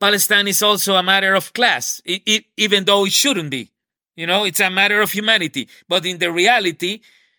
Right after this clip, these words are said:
you know, the ones who want, who have some privilege, and I, I, I should fall here into, uh, what Yusuf have, have, um, heard me so mon-, so many times. And most of the Palestinian, Lebanese, and Syrian,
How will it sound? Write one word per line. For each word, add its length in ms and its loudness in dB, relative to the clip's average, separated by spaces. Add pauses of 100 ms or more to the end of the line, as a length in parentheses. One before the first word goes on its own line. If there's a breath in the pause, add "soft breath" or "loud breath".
(140 soft breath)
you 100 -6
know, 220 2
the 140 0
ones 280 2
who 180 -2
want, 300 0 (640)
who 140 -4
have 180 2
some 220 -4
privilege, 680 -2 (180)
and 200 0 (260)
I, 260 -2
I, 300 0
I 100 2
should 340 -6
fall 300 2
here 240 2
into, 360 -4 (480 soft breath)
uh, 160 -2
what 200 0
Yusuf 320 0
have, 260 0
have, 480 -4
um, 400 0 (160)
heard 240 0
me 180 -4
so 200 2
mon-, 380 -2
so 140 -4
many 240 -2
times. 340 -2 (460 soft breath)
And 240 -4
most 240 2
of 120 -6
the 100 -2
Palestinian, 720 -2
Lebanese, 520 0
and 120 -8
Syrian, 540 -2